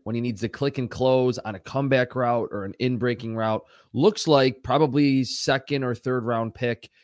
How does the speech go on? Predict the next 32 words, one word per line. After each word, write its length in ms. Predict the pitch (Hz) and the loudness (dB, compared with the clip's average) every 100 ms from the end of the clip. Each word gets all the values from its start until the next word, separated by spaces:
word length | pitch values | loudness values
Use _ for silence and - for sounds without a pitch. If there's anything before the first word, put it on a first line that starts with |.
| _ - | _ -4
at 180 | 123 - | -2 0
worst. 480 | 113 131 120 90 - - | 2 4 2 0 -6 0
I 80 | 135 | 0
could 180 | 151 | 0
see 180 | - 143 | 0 -2
him 120 | 127 | -2
actually 340 | 120 117 - 113 | -2 -4 -6 -4
going 320 | 113 117 110 - | -2 -2 -4 -4
a 60 | |
little 240 | 113 113 110 | -2 0 0
bit 160 | 104 | -2
higher 320 | - 107 110 104 | -2 -2 0 -2
than 160 | 98 | -6
this. 340 | 101 98 - - _ _ - | -8 -8 -10 -16 _ _ -6
Uh, 80 | |
we 120 | 117 147 | 0 2
haven't 200 | 165 151 | 4 4
really 160 | 139 | 4
seen 240 | - 147 127 | 2 -2 -2
him 200 | 127 107 | -2 -4
play 300 | - 131 123 | -2 0 0
very 320 | 107 120 110 | 0 0 0
much 560 | 104 143 170 - - - | 0 2 2 -4 -14 -12
because, 240 | 113 113 | -4 -2
of 100 | 101 | -2
course, 240 | - 120 113 | -2 -2 -2
the 80 | 101 | -4
Pac-twelve 460 | 113 110 113 107 | -4 -4 -4 -2
only 160 | 107 107 | -2 -4
played 260 | 104 95 | -4 -6
four 260 | - 104 101 | -6 -4 -4
games, 600 | 90 104 117 120 120 | -2 -2 0 -2 -4